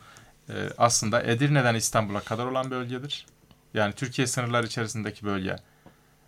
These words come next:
Doğu Trakya'yı yaklaşık olarak karşılamaktadır. Batı Trakya'da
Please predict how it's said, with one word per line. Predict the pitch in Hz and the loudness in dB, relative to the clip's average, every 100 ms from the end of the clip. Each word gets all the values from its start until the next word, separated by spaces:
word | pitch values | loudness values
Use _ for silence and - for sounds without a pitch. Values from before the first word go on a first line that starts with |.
| _ - 101 98 107 | _ -12 -8 -8 0
Doğu | 131 127 | 2 2
Trakya'yı | - 107 - 110 | 0 -2 0 -2
yaklaşık | 120 110 113 - - | 0 0 -2 -4 -6
olarak | 95 95 92 | -4 -4 -2
karşılamaktadır. | 107 101 113 110 110 147 160 | -4 -2 -4 -4 -4 -4 -6
Batı | 104 117 - | 0 -2 0
Trakya'da | 170 160 147 127 175 | -2 -2 0 -2 -2